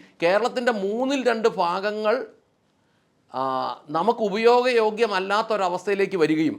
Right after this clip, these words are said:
ബാക്കിയുള്ള ഭാഗത്തിൽ ഒരല്പം ഭാഗം ഉൺ-, ബാലൻസ് ഉണ്ടെങ്കിൽ അത് തമിഴ്നാടിനോടും അല്പം വടക്കൻ ഭാഗങ്ങൾ ബാലൻസ് ഉണ്ടെങ്കിൽ അത് കർണാടകത്തിനോടും ചേർക്കപ്പെടും. അപ്പോൾ ഇന്ന്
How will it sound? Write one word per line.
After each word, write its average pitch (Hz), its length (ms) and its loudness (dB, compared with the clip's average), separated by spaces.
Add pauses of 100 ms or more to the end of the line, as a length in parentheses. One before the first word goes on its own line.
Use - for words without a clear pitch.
(640)
ബാക്കിയുള്ള 220 480 4 (140)
ഭാഗത്തിൽ 190 400 -2
ഒരല്പം 170 360 0 (100)
ഭാഗം 180 320 4
ഉൺ-, 165 220 -6
ബാലൻസ് 175 380 2
ഉണ്ടെങ്കിൽ 165 340 -4
അത് 156 80 -4 (100)
തമിഴ്നാടിനോടും 143 680 0 (960)
അല്പം 190 320 -2
വടക്കൻ 190 280 0 (100)
ഭാഗങ്ങൾ 202 320 2 (100)
ബാലൻസ് 190 360 0
ഉണ്ടെങ്കിൽ 170 300 -4 (200)
അത് 165 160 2 (1200)
കർണാടകത്തിനോടും 202 800 4
ചേർക്കപ്പെടും. 143 440 0 (1300)
അപ്പോൾ 233 220 2 (540)
ഇന്ന് 269 160 0